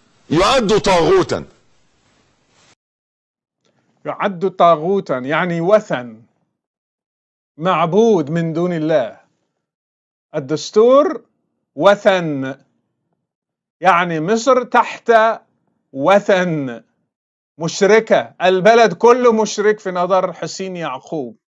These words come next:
Speaker 2: لكنه طبعًا هذا الك-، ولا، لا، أنا بخاطب العوا-، <laughs> أنا،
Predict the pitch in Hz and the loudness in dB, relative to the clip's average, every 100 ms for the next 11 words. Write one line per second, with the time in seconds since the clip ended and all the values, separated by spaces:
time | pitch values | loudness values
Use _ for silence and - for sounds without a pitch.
0 | _ _ _ _ _ - 139 185 175 208 | _ _ _ _ _ -10 -8 -6 0 2
1 | 214 185 190 180 156 - _ 156 180 180 | 2 2 0 -2 -10 -18 _ -6 -4 -4
2 | 208 190 - _ _ - 240 254 214 - | -6 -8 -12 _ _ -10 -6 -4 -6 -2
3 | 262 - 233 294 370 - 214 220 277 285 | -2 -2 -6 -10 -12 -16 -18 -16 -14 -14
4 | 247 214 - - 202 202 247 262 - 165 | -16 -20 -20 -18 -14 -14 -14 -16 -20 -20
5 | 175 _ _ _ _ - 302 320 | -20 _ _ _ _ -14 -10 -10